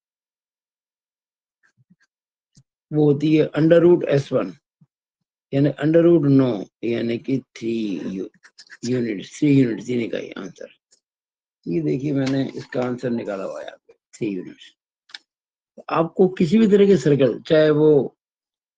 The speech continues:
अपने general form में हो, चाहे वो simplest form में हो, किसी भी circle के लिए उसके बाहर जो point होता है ना, उससे tangent की length कैसे निकालते हैं, वो निकालना सिखा दिया।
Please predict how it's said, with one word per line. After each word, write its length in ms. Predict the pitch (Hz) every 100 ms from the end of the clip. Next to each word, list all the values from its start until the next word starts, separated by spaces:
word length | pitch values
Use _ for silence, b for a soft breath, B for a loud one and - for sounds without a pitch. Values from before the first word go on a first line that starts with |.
| _ _
अपने 400 | - 120 120 120 120 123 _ _ 139
general 280 | 147 170 180
form 220 | 160 165
में 80 | 180
हो, 80 | 180
चाहे 200 | 175 170
वो 360 | 165 165 147 - _ _ _ _
simplest 440 | - 156 143 156 -
form 180 | 101
में 120 | 101 82
हो, 100 | - _ _ _ _ _ _ _ _ _ -
किसी 180 | 165 190
भी 100 | 202
circle 360 | 160 147 147 143
के 80 |
लिए 180 | 151 156
उसके 260 | 160 143 165
बाहर 260 | 143 131 147
जो 140 | 165 151
point 240 | 143 156
होता 180 | 147 139
है 60 | 190
ना, 100 | -
उससे 280 | 151 143
tangent 440 | 165 147 151 160 151
की 60 |
length 240 | 147 151 143
कैसे 240 | 147 143
निकालते 380 | 147 127 127 131
हैं, 60 | 139
वो 60 |
निकालना 280 | 123 113 113
सिखा 240 | 104 101 90
दिया। 260 | 76 -